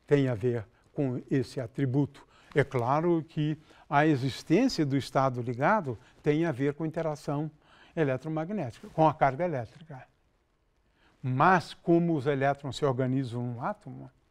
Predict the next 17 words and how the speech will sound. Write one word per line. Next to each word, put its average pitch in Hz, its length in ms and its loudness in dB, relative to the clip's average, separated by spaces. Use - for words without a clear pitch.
tem 156 200 -12
a 175 40 -12
ver 139 180 -8
com 143 140 -20
o - 20 -12
spin. 127 300 -14
Fantástico. - 680 -12
Dois 135 400 10
atributos 131 640 -6
fundamentais 135 920 -6
para 143 100 -10
se - 160 -12
entender 127 380 -10
o 123 120 -10
átomo. 113 300 -20
Carga 147 300 4
elétrica 123 680 -6